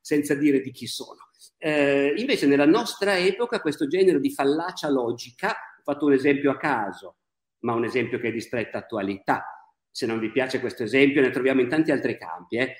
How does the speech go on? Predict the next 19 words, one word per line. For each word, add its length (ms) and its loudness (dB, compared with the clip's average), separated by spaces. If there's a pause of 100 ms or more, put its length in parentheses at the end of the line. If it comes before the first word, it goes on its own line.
(180)
Questo 220 0
esempio 320 4
di 120 4
fallacia 500 0
logica 500 0
per 160 -6
cui 140 -4
puoi 180 4
dire 220 6
delle 240 2
cose 340 0
che 160 -2
è 80 -6
evidente 1500 4 (380)
che 120 2
hanno 260 8
un 100 8
errore 380 2
logico, 880 -4